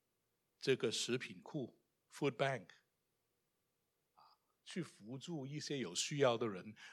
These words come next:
临近圣诞，这个什么，这个救世军，Salvation Army 也有人在外面。我们能不能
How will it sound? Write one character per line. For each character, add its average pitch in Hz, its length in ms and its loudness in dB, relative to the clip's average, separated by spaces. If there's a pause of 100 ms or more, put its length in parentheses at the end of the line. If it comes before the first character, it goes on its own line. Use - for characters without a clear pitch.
临 113 220 2
近 135 240 2
圣 120 340 4
诞， 104 340 2 (420)
这 147 100 0
个 127 80 0
什 117 180 -4
么， 123 200 0 (220)
这 151 120 0
个 147 140 -2
救 147 200 2
世 156 260 4
军， 175 460 2 (600)
Salvation 147 540 4
Army 151 420 2
也 107 160 -2
有 123 120 0
人 87 200 -14
在 120 180 0
外 110 220 -4
面。 110 200 -18 (760)
我 131 100 -4
们 208 240 0
能 175 140 2
不 226 100 4
能 196 260 2